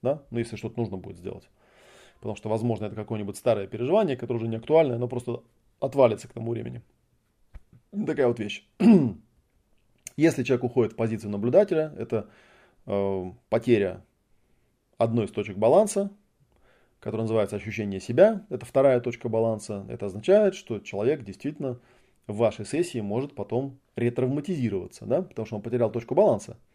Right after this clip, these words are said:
как мы уже говорим, да, это происходит не со мной, я это просто наблюдаю. И вот, а нам это не нужно, потому что, во-, ну, во-первых, он не сможет это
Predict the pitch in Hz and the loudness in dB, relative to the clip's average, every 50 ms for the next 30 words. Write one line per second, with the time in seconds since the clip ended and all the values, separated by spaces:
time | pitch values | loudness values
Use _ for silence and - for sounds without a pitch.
0 | _ _ _ _ - - - - 104 101 101 104 101 92 95 101 135 180 165 - | _ _ _ _ -20 -18 -14 -12 -10 -10 -8 -8 -8 -8 -6 -4 -4 -4 -4 -6
1 | - - 120 113 - 123 117 117 113 101 - 123 165 262 262 180 143 160 - - | -8 -8 -8 -6 -4 -4 -6 -4 -6 -10 -8 -8 -6 -4 -4 -4 -4 -6 -6 -6
2 | 127 123 - - 120 113 117 107 101 101 - - - _ _ _ _ _ _ _ | -8 -8 -6 -6 -6 -4 -4 -6 -6 -8 -12 -16 -20 _ _ _ _ _ _ _
3 | _ _ _ _ _ _ _ _ - 107 98 95 98 139 175 190 185 - 135 127 | _ _ _ _ _ _ _ _ -8 -8 -6 -2 0 2 2 2 2 0 -2 -2
4 | 127 120 107 98 95 90 - _ - - 117 120 123 120 - - 123 113 98 - | -2 -2 -2 -4 -8 -14 -16 _ -6 -4 -2 -2 -2 -2 -2 0 0 0 -2 -4
5 | - _ _ _ _ - 160 233 254 214 165 143 117 147 127 123 127 127 127 123 | -10 _ _ _ _ 0 0 4 6 8 8 8 8 4 4 4 2 0 0 0
6 | 139 127 120 110 - 113 - - 98 95 92 | 0 2 2 0 0 -4 -6 -6 -6 -8 -8